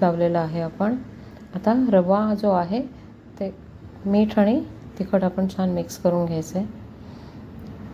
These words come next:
रव्यामुळे आपले फिश छान क्रिस्पी होतात. तवा तापवून घेतला आहे, त्यावर तेल सोडलेलं आहे.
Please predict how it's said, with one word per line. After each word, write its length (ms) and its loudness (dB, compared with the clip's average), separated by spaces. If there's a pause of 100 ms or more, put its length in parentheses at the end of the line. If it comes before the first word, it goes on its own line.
(2500)
रव्यामुळे 520 6
आपले 360 -2
फिश 340 -2 (320)
छान 180 2
क्रिस्पी 440 -2
होतात. 280 0 (180)
तवा 240 6
तापवून 320 0
घेतला 260 0
आहे, 120 0
त्यावर 220 -2
तेल 240 -2
सोडलेलं 460 0
आहे. 220 -6